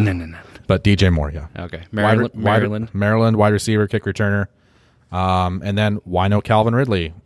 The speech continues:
Speaker 2: Um, the Alabama wideout, wideout seems so natural here. Um,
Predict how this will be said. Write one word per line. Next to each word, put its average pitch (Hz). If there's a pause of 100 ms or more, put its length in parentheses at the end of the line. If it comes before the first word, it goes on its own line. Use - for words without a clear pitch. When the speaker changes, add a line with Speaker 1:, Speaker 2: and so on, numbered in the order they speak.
Speaker 2:
Um, 90 (880)
the 98
Alabama 101
wideout, 101
wideout 104
seems 104
so 123
natural 113
here. 82 (640)
Um, 92